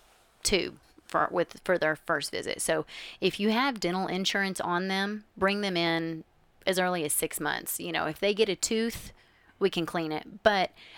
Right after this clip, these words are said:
those visits aren't necessarily for the kids as much as it is for the parents, because we educate the parents on how to brush, why you wanna brush, what to look for. We apply fluoride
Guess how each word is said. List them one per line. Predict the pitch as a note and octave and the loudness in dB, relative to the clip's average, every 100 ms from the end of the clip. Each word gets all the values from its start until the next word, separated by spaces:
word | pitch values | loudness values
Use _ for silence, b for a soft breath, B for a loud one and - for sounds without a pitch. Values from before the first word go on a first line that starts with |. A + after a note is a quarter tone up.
| - | -12
those | F#3+ G3+ A#3+ B3 | 0 2 2 2
visits | A#3+ A3+ G3+ | 0 0 0
aren't | F3+ - | 0 0
necessarily | E3+ E3+ - F3 E3 | -4 -2 -2 -2 -2
for | D#3 F3 | -2 -2
the | D3 C3+ - _ _ | 0 -2 -6 _ _
kids | - G#3 F#3+ F#3+ | 0 4 4 2
as | E3+ | -2
much | E3+ D#3 | -4 -4
as | D#3 | 0
it | D#3 | 2
is | D3+ | 2
for | - | 0
the | D3+ | -4
parents, | D3 D#3+ - - - | -4 -6 -6 -6 -6
because | E3 D3+ D#3+ | -4 -4 -4
we | D#3+ | -2
educate | D#3+ D#3+ D#3+ D#3 | 0 -2 -4 -6
the | - | -6
parents | D#3+ D#3+ D3+ - | -6 -6 -4 -4
on | D3 | -2
how | D3+ E3 | 0 0
to | F3+ | 0
brush, | E3+ E3+ D#3+ D3+ | 2 2 0 -2
why | E3 E3 D#3+ | 2 4 4
you | E3+ F3+ | 2 0
wanna | F3 E3+ | -2 -2
brush, | D#3+ E3 D#3+ D#3 - | 0 0 0 -4 -6
what | F3 - | -6 -6
to | F3 | -2
look | E3+ - | -4 -2
for. | F3 E3+ E3 | 0 2 2
We | D#3+ | 0
apply | D3+ - D3+ D#3+ | -4 -2 -2 -4
fluoride | - G3+ G3 F#3+ F3+ F3+ F3 | 0 2 4 4 4 2 -2